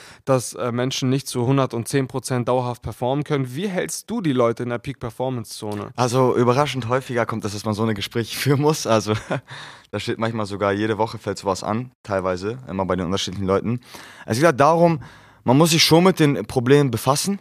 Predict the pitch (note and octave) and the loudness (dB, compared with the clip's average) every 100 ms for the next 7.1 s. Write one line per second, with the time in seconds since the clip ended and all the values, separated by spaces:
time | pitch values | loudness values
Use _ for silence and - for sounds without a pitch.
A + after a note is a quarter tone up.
0 | _ D3 C#3+ C#3 C3+ C#3 - C#3 A2+ C3 | _ -2 2 6 6 4 0 -4 -2 2
1 | A#2+ A2+ C3+ C3 B2 A2 A#2+ A#2 A2+ A2+ | 4 4 6 6 6 4 0 0 -2 0
2 | A#2+ A2+ - A2 A2 A2+ C3 - _ - | 0 -2 2 2 4 0 -2 -8 _ -20
3 | _ - F#2 G2+ A#2 A2+ A2 G#2 - G#2+ | _ -10 -8 2 4 4 2 0 0 0
4 | G2+ G2+ F#2 G2 F#2+ G2 - - - A#2 | 4 4 2 0 0 -2 -6 -10 -2 0
5 | G#2+ - - G#2+ B2+ A2+ A2+ A2 A2 G#2 | 0 -2 2 2 2 0 0 0 -4 -2
6 | - G#2+ G#2+ G#2 G2+ - G#2 G#2+ G2+ F#2 | -4 -2 -2 -2 -4 -4 -4 -2 -4 0
7 | G#2 | -2